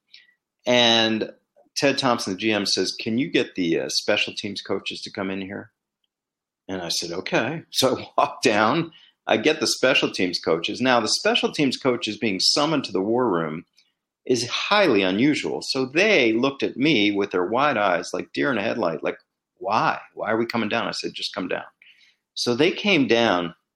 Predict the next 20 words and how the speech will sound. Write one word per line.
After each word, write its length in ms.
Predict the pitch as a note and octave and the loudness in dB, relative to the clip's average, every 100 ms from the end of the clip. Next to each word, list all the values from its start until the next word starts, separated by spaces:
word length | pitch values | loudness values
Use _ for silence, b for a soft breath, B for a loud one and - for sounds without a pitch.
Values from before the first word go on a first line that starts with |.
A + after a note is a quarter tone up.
| _ _ _ _ _ - - | _ _ _ _ _ -12 -6
and 200 | A2+ A2+ | 2 2
of 120 | A2 G#2+ | 2 2
course 260 | E3 D#3+ | 0 2
we 100 | D#3+ | 2
had 120 | B2 | 2
some 140 | - F#2+ | 0 -2
kickers 360 | - A2 F#2+ | -2 0 0
on 120 | F#2 E2+ | -2 -2
the 80 | |
roster. 320 | D#2+ D#2+ - A#2 | 0 0 -2 -2
This 240 | F#3 - | -2 0
was 160 | B2 G2 | 0 0
a 60 | |
year 260 | G2 G#2+ G#2 | 0 2 2
after 240 | F#2 - | 2 -2
losing 480 | F#2+ G2 F#2 F2+ E2+ b b b b _ | -2 -2 -2 -8 -10 b b b b _
Ryan 420 | - G2 G#2 G#2 F#2+ | -8 0 2 2 2
Longwell 540 | F2+ F#2 F#2+ F2 F2 | 2 4 4 2 2
to 140 | - | -6
the 200 | E2 D#2+ | -6 -6